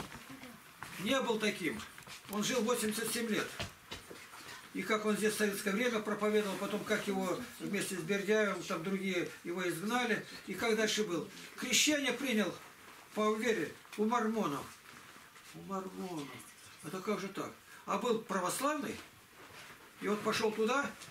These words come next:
а потом он где, там, видел масонское ложе, и где вступает, и на фотографии теперь с галстуком, и усы только бритые. Но я до конца его слушал, какой он был умница.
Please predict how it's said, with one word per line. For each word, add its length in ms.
а 120
потом 480
он 140
где, 320
там, 380
видел 300
масонское 600
ложе, 460
и 40
где 180
вступает, 580
и 100
на 80
фотографии 600
теперь 340
с 140
галстуком, 640
и 240
усы 240
только 280
бритые. 340
Но 100
я 120
до 100
конца 380
его 200
слушал, 420
какой 380
он 60
был 140
умница. 560